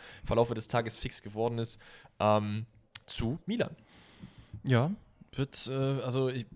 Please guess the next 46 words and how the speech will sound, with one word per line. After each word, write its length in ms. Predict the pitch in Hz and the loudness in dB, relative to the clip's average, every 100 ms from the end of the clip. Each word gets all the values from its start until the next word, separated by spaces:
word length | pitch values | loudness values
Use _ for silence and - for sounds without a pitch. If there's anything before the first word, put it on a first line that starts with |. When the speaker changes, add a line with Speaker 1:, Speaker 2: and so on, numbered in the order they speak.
| - - - - - - | -16 -14 -16 -20 -12 -8
Speaker 2:
ich 140 | - | -2
kann 200 | - 156 | 0 4
ihn 100 | 131 | 4
halt 100 | 127 | 6
gar 140 | 117 | 4
nicht 120 | 117 107 | 4 0
mehr 80 | |
richtig 220 | 101 - 95 | -4 -4 -2
einschätzen. 440 | 98 - - - | 0 -2 -6 -4
Speaker 1:
Nee, 100 | 117 - | -4 0
Speaker 2:
Das 120 | 110 | 2
Speaker 1:
ich 20 | |
finde, 140 | 123 117 | 6 6
Speaker 2:
Problem 180 | 143 | 6
Speaker 1:
ich 60 | 156 | 6
Speaker 2:
ist 40 | 151 | 4
Speaker 1:
finde, 120 | 143 | 6
das 140 | 127 | 4
ist 100 | 117 120 | 2 -4
eine 60 | |
Nummer 220 | 110 104 | -4 -4
zu 100 | 104 | -4
groß 160 | - 104 | -8 -8
für 120 | - | -8
ihn, 100 | 90 | -6
sage 160 | 101 98 | -4 -4
ich 80 | 98 | -6
einfach 120 | 98 | -6
straight 200 | 104 110 | -4 -6
up. 80 | 92 - _ _ _ - _ _ | -8 -12 _ _ _ -20 _ _
Für 160 | - 120 | -2 0
Speaker 2:
Ich 60 | |
Speaker 1:
jemanden, 260 | 147 156 143 | 2 0 2
der 80 | 131 | 2
bei 140 | 127 | 2
Chelsea 500 | - 151 160 - 170 | 4 4 2 0 -4
nicht 360 | 123 131 170 - | -6 0 0 0
funktioniert 480 | 131 120 123 107 104 | -6 -6 -4 -2 0
hat, 240 | 113 - - - - - - | -2 -4 -14 -18 -20 -2 0
wirklich, 320 | 131 101 - | 2 -2 -4
was 140 | 101 | -2
er 300 | 104 76 - | -2 -4 -2
eigentlich 220 | 110 104 | -4 -4
nicht 100 | 107 | -6
funktioniert 300 | 104 104 101 117 | -6 -4 0 0
hat, 80 | - | 0